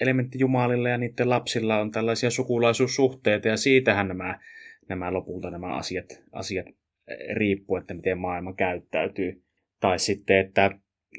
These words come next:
on olemassa erilaisia henkiä tai miten nyt hyvänsä, hyvänsä. Että toki tää voi, tää kysymystä katsoo ikään kuin monesta eri näkökulmasta.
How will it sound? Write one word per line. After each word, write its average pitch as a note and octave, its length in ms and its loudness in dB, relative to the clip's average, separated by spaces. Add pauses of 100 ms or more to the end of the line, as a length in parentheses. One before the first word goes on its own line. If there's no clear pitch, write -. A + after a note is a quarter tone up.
(460)
on F#2 220 -6
olemassa G2+ 400 -2
erilaisia G#2+ 480 2
henkiä F#2+ 460 0
tai F2+ 220 -4 (120)
miten G#2 220 -6
nyt G2 140 -6
hyvänsä, F#2 380 -4 (460)
hyvänsä. F#2 480 -4
Että - 220 -14
toki G#2 220 -2
tää G2+ 200 4
voi, G2+ 140 2 (180)
tää A2+ 160 8
kysymystä A2 380 2
katsoo G#2 340 4
ikään G2+ 260 2
kuin - 240 -4 (280)
monesta A2+ 540 0
eri G2 180 0
näkökulmasta. F2+ 800 0